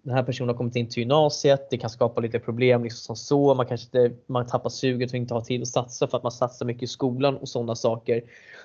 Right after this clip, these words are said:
Men jag tror ändå att det är bättre att man gör det första året i gymnasiet än att man gör det till exempel när man går i årskurs nio. För då är det väldigt mycket tankar på framtid och vad du ska välja för skola och allt sånt där.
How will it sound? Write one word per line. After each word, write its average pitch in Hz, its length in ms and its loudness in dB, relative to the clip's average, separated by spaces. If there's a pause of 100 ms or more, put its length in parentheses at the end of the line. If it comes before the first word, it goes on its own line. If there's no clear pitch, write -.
(140)
Men 131 120 2
jag 135 120 6
tror 151 240 4
ändå 127 140 4
att 120 120 0
det 127 60 -2
är - 20 -2
bättre 127 500 0
att 123 100 -2
man 120 120 -4
gör 120 200 6
det 117 60 -4
första - 380 -6
året 117 120 -4
i 123 40 -2
gymnasiet 131 360 2
än 117 60 -4
att 113 80 -10
man 117 100 -4
gör 117 120 2
det 113 60 2
till 117 40 -4
exempel - 280 -8
när 117 60 -4
man 117 120 -4
går 113 100 0
i 113 40 2
årskurs 117 340 -4
nio. 139 320 2
För 127 80 -4
då 131 80 6
är 135 40 8
det 131 180 2
väldigt 131 240 6
mycket 120 220 -4
tankar 123 280 -2
på 120 100 -10
framtid 123 540 0
och 120 60 -2
vad 120 320 2
du 117 40 0
ska 123 140 -2
välja 120 160 6
för 120 100 -12
skola 127 420 0
och 120 60 8
allt 113 120 2
sånt 117 180 -10
där. 113 200 -2